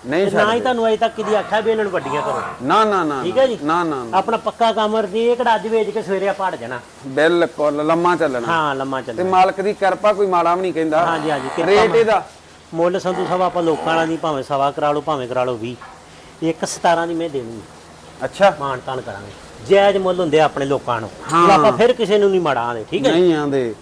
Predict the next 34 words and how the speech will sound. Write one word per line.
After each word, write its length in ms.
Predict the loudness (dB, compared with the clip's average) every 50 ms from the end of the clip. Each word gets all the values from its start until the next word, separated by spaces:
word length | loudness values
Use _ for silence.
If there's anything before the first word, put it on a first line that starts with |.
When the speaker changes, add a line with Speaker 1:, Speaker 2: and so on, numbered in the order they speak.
| -18 -20 -20 -20 -20 -20 -8 0 2
Speaker 1:
ਇਹ 140 | 4 4
ਦੇ 200 | 6 6 4 4
ਦੇਣੀ 260 | 4 4 2 2 2 2
ਆਪਾਂ 240 | 0 2 4 4
ਇੱਕ 200 | 4 4 2 0
ਸਤਾਰਾਂ 540 | -6 -8 -6 0 2 4 6 6 6 4 4
ਦੀ। 120 | 2 0 -2
Speaker 2:
ਹਾਂਜੀ, 360 | -2 -2 -4 -4 -8 -8 -6
ਇਹਨੇ 240 | -4 0 0 0 2
ਧਾਰਾ 260 | 2 2 2 2 0
ਮਾਰਦੇ 380 | 0 -2 -2 -2 -2 -4 -8
ਆ। 60 | -10 -12 -14 -18 -20 -20 -20 -20 -14 -4 -2
Speaker 1:
ਇਹਦੇ 160 | 0 0 2
ਮਾਰਨੀਆਂ? 500 | 2 4 4 4 4 2 0 -2 -4 -4 -6 -10 -12 -2
Speaker 2:
ਮਾਰਦੇ 340 | 2 4 4 4 4 2 2
ਕੋਈ 100 | 2 4
ਨਹੀਂ, 100 | 4 4
ਆਪਾਂ 180 | 4 4 2 2
ਗਾਂਹ 180 | 4 4 2
ਅਗਲੀ 160 | 2 0 -2 -4
ਵਿਖਾ 260 | -6 -4 -2 -2 -2
ਲਈਏ 140 | -2 -4 -8
ਮੁੰਡਾ 200 | -8 -6 -4 -2
Speaker 1:
ਹਾਂ, 100 | -2 -2
Speaker 2:
ਪਸਮਾਉਂਦਾ। 300 | -2 -2 0 2 4 4
Speaker 1:
ਲਾਓ 140 | 4 4
ਬੱਚਾ 300 | 2 0 0 0 0 0
ਫਿਰ। 120 | 0 -2 -6 -10 -14 -20 -20 -20 -18 -18
Speaker 2:
ਹਾਂ। 80 | -16 -16 -18 -18 -20 -20 -6 -2
Speaker 1:
ਤੇ 240 | 0 2 2 0 -2 0 2
ਇਹਦਾ 240 | 4 4 6 6 4
ਕੀ 120 | 2 2
ਲੇਖਾ 300 | 2 2 2 2 0 2
ਜੋਖਾ? 340 | 2 2 0 0 -2 -4